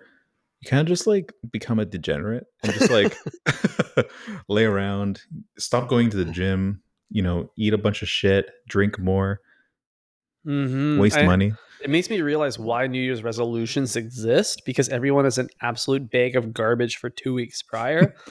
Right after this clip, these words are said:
Speaker 1: <laughs>
Speaker 2: that it requires the hard pendulum shift to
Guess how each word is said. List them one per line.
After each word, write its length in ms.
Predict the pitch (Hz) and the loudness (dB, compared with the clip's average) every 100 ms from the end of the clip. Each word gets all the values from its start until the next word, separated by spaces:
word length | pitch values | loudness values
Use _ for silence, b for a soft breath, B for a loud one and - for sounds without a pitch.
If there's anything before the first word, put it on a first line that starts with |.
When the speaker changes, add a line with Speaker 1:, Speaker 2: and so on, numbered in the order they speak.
| - | -20
Speaker 1:
<laughs> 240 | - - | -20 -4
Speaker 2:
that 100 | 127 | -2
it 40 | 127 | 0
requires 440 | 131 139 131 123 | 0 2 2 0
the 140 | 131 104 | -6 -12
hard 380 | - 165 165 143 | -6 0 0 0
pendulum 480 | - 139 147 127 120 | -6 -4 -4 -4 -8
shift 340 | - 123 - - | -8 -8 -8 -8
to 200 | 123 | -8